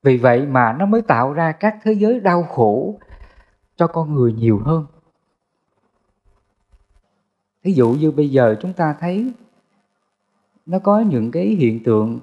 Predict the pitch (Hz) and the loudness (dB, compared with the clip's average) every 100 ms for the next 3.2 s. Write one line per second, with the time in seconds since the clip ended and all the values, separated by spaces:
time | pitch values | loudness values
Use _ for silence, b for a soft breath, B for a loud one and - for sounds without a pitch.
0 | - 180 165 135 113 - 165 160 160 147 | -4 -2 0 0 0 -2 -4 -4 -6 -8
1 | 143 _ _ _ _ _ _ _ _ _ | -16 _ _ _ _ _ _ _ _ _
2 | _ 170 175 240 214 269 120 117 175 185 | _ -4 0 2 2 0 -2 -2 -2 -2
3 | 180 | -2